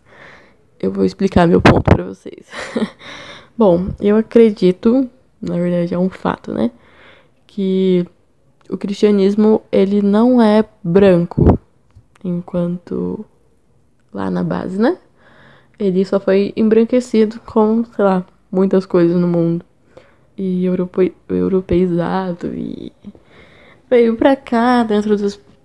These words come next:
projetos civilizatórios, e aquela coisa horrível que a gente sabe, né? E que não dá pra passar pano.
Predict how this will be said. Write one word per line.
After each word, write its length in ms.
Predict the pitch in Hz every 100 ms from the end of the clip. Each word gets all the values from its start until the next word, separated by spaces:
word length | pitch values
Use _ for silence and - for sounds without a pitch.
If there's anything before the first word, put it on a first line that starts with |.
| -
projetos 420 | 196 190 185 -
civilizatórios, 1000 | 190 185 202 247 - 185 196 - 175 190
e 40 |
aquela 320 | - - 196
coisa 300 | 196 196 202
horrível 300 | 214 202 202
que 100 | 202
a 40 | 190
gente 440 | 190 190 - - _ _ _ _
sabe, 520 | _ _ - 170 165 165
né? 200 | 226 285 _ _ _ _ _ _
E 300 | 180 175 180 _
que 760 | - 175 175 175 175 170 170 180
não 180 | 185
dá 80 | 180
pra 100 | 170
passar 300 | - 185 190
pano. 500 | - 185 175 156 185